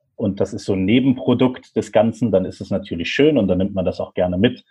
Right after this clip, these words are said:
Aber das ist nicht das, um was es sich drehen sollte, sondern eben ausschließlich darum, den Kindern Spaß am Sport zu vermitteln und, wie gesagt, eben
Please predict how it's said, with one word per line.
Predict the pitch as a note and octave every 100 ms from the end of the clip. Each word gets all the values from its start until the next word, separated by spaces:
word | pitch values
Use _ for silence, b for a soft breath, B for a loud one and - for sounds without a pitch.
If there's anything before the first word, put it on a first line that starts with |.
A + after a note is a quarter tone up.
| b -
Aber | - E2+
das | F#2
ist | G2 -
nicht | G2 G2
das, | G2 -
um | F#2
was | F2+
es | F#2 E2+
sich | F2
drehen | - F2+ F#2+ F2
sollte, | E2 E2+ E2+ F#2
sondern | E2+ E2+ E2+
eben | F2 E2+ E2 E2 _ _ _
ausschließlich | G2 F#2 G#2 G2 F#2+
darum, | G2+ F#2+ F#2 F2+
den | F2+ E2+
Kindern | - F#2 F2+ F2 F2 E2+ - _ _ _ _ _
Spaß | - - F2+ F#2+
am | F#2 F2
Sport | - F#2+
zu | F#2 G2
vermitteln | F#2+ F2+ F#2 F#2 F#2
und, | F2+ F#2 F2 - - -
wie | F2+
gesagt, | E2 D#2 -
eben | G2 F2+